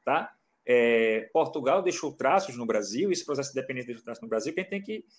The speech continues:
que utilizar como fonte de aprendizagem, tá? Tornar-se independente significa também tornar-se autônomo na cultura, tá?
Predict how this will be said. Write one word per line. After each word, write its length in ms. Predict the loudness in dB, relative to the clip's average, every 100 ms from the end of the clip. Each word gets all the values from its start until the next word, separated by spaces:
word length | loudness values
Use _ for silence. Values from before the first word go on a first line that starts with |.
| _ _
que 180 | -4
utilizar 380 | -2 0 2 2
como 200 | 0 -4
fonte 260 | -4 -2 -2
de 40 |
aprendizagem, 640 | -2 -2 2 4 4 0 -8 _ _ _
tá? 260 | -2 -2 -4 _ _
Tornar-se 500 | 0 2 2 0 0
independente 760 | 0 0 0 -4 -2 -2 -2 -4
significa 560 | -4 -6 -4 -2 -2 -2
também 400 | -2 0 -2 -2
tornar-se 440 | -2 -2 -2 0
autônomo 380 | 0 0 -4 -4
na 100 | -4
cultura, 560 | -4 -4 2 2 2 -2 _ _ _ _ _ _ _ _
tá? 180 | 0